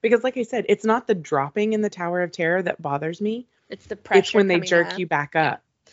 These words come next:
Speaker 2: I get that, and that's not pleasant, but I like the other one more, so.
Speaker 1: But some people dig it. I mean, some people love that,
Speaker 2: Yeah.
Speaker 1: that back and forth, and I, that's the thing I don't like. So I, I have three that I can't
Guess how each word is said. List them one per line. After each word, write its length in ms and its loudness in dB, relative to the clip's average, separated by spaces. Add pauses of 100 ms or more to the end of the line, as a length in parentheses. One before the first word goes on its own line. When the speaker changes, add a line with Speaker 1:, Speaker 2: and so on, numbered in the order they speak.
(140)
Speaker 2:
I 120 -2
get 260 -6
that, 380 0
and 120 -4
that's 220 0
not 180 2
pleasant, 580 2
but 120 2
I 100 8
like 380 0
the 520 -4 (100)
other 340 2
one 280 -4
more, 400 -4
so. 360 -8 (260)
Speaker 1:
But 160 -2
some 140 -2
people 240 -2
dig 240 0
it. 100 -2
I 60 0
mean, 160 2
some 140 -4
people 260 -2
love 240 2
that, 340 0 (220)
Speaker 2:
Yeah. 240 -14
Speaker 1:
that 280 0 (760)
back 240 2
and 120 -4
forth, 240 -4
and 160 -8
I, 80 0
that's 380 -4
the 100 -18
thing 200 -6
I 80 -6
don't 260 -6
like. 280 -14 (680)
So 420 0
I, 200 0 (220)
I 140 2
have 280 -4
three 460 -6 (180)
that 140 -4
I 100 0
can't 420 -8